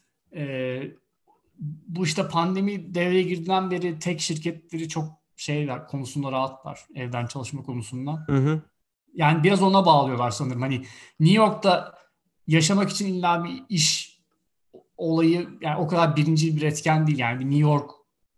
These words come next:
Speaker 1: markası var. Yani New York'ta hala yaşamak isteyebilirsin. Ee,
Speaker 2: Hı hı.
Speaker 1: yani işe bağlı bir durumun yok ama San Francisco'da sanki bir tık öyle bir durum olabilir diyorlar. Ee, ve bu işte şirketler de çok üzerine durmadığı için artık evden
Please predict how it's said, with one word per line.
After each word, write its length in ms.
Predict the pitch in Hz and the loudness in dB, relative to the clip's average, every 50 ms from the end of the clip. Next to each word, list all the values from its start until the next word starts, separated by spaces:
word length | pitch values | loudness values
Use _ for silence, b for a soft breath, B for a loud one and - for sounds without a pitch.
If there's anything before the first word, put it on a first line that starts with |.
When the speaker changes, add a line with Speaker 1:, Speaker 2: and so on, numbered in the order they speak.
| _ - | _ -8
Speaker 1:
markası 560 | 135 143 147 147 139 - - 151 151 - 160 | -2 2 2 2 2 2 0 -2 -2 0 0
var. 180 | 135 120 113 113 | -2 -2 -4 -4
Yani 120 | 113 113 | -8 -8
New 140 | 113 123 139 | -6 -4 -2
York'ta 320 | 147 139 123 - - 151 | -2 -2 -2 -4 -2 -2
hala 200 | 147 143 135 131 | 0 0 0 -2
yaşamak 320 | 131 131 - - 147 131 - | -4 -4 -6 -6 -6 -6 -6
isteyebilirsin. 760 | - - - - 147 139 139 131 143 - - - 120 104 104 107 b b b b b b _ _ _ _ - | -8 -8 -4 -4 -4 -4 -4 -6 -8 -8 -6 -8 -10 -12 -14 -18 b b b b b b _ _ _ _ -16
Ee, 40 | 123 113 113 113 113 117 117 117 127 - _ _ _ _ _ _ _ 156 | -14 -14 -14 -14 -16 -16 -18 -18 -20 -20 _ _ _ _ _ _ _ -4
Speaker 2:
Hı 60 | 143 | -2
hı. 60 | 139 | -2
Speaker 1:
yani 140 | 147 151 170 | -2 -2 -4
işe 260 | 151 - 170 156 156 | -2 -2 -2 0 2
bağlı 300 | 151 151 147 147 151 151 | 4 4 4 4 2 2
bir 140 | 147 147 147 | 0 0 -2
durumun 240 | 151 151 156 151 151 | -2 0 2 4 4
yok 180 | 151 151 151 | 4 2 0
ama 120 | 226 202 180 | -2 -4 -4
San 240 | - - 170 170 | 0 0 2 2
Francisco'da 420 | 160 160 185 185 - - - 185 175 | 2 0 -2 -4 -4 -4 -4 -4 -4
sanki 540 | - - - 196 185 175 156 165 165 156 160 | -4 -2 0 0 0 0 0 -2 -2 -2 -2
bir 80 | 170 | -2
tık 180 | - 180 165 165 | -4 -2 -2 0
öyle 240 | 160 160 156 156 156 | 0 2 2 2 2
bir 100 | 147 147 | 0 0
durum 200 | 160 156 156 156 | 0 2 2 2
olabilir 440 | 147 147 147 147 143 151 147 135 | 2 0 -2 -2 -4 -4 -6 -6
diyorlar. 400 | 123 123 117 117 123 117 - - _ _ _ _ _ _ _ _ _ _ | -6 -8 -8 -8 -10 -12 -14 -18 _ _ _ _ _ _ _ _ _ _
Ee, 100 | - 131 123 120 117 117 117 117 123 127 135 | -12 -12 -10 -10 -10 -10 -12 -12 -14 -12 -10
ve 240 | 143 143 143 147 - | -8 -8 -8 -10 -12
bu 140 | 156 143 147 | -10 -8 -6
işte 220 | 147 - - 160 151 | -6 -6 -8 -8 -8
şirketler 600 | - 151 151 - 151 151 - - 151 147 143 139 | -8 -8 -8 -8 -10 -10 -6 -4 -4 -4 -4 -6
de 80 | 147 147 | -8 -8
çok 300 | - 151 156 - - 156 | -8 -10 -10 -10 -14 -8
üzerine 360 | 135 147 147 143 147 147 139 | -6 -4 -2 -2 -2 -4 -4
durmadığı 340 | 147 156 151 143 127 123 117 | -4 -4 -4 -4 -4 -6 -10
için 320 | - - - 139 - - - | -12 -14 -16 -16 -18 -18 -14
artık 320 | 135 123 113 - - - | -12 -12 -12 -12 -12 -10
evden 440 | 151 135 127 131 131 131 131 - - | -8 -8 -6 -6 -6 -8 -8 -10 -14